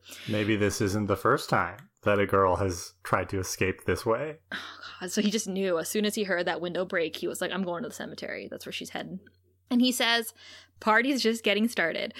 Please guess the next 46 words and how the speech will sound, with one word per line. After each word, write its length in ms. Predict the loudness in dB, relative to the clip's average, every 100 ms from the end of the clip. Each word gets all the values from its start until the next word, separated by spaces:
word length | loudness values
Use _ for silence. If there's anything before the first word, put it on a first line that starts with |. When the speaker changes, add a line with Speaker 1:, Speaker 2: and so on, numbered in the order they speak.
| -14 -14 -14 0
Speaker 2:
And 400 | 4 6 6 4
the 160 | 2 2
other 200 | 4 4
robed 340 | 6 4 4
guys 380 | 2 2 2 -2
have 140 | -6 -2
caught 240 | 2 4
up 120 | 2
to 120 | 0 0
her 320 | 4 6 4
and 240 | 2 -2
they 100 | -2
drag 380 | -2 0 2 2
her 160 | 2 2
away. 500 | 2 0 0 -2 -4 -12 _ 0
And 80 |
I 60 | 2
was 100 | 4
like, 100 | 4
"Girl, 280 | 6 6 6
start 260 | 6 4 4
screaming." 680 | -2 2 4 6 6 4 2
Like, 140 | 0
that's 140 | 0 2
another 260 | 4 4
thing. 220 | 2 0 2
She 100 | 2
was 120 | 2
running 480 | 4 4 6 4 4
and 80 | 2
she 60 |
was 100 | 2
looking 280 | 2 4 4
back. 300 | 4 4 2
And 60 | 2
I 40 |
was 80 | 2
like, 60 | 4
"No, 220 | 6 6
no, 160 | 4 2
no." 300 | 4 4 2 -4 -18 -20 _ _
And 100 | 0
I'm 80 | 2
like, 120 | 2 0
"Scream 440 | 4 4 6 4
too. 260 | 4 4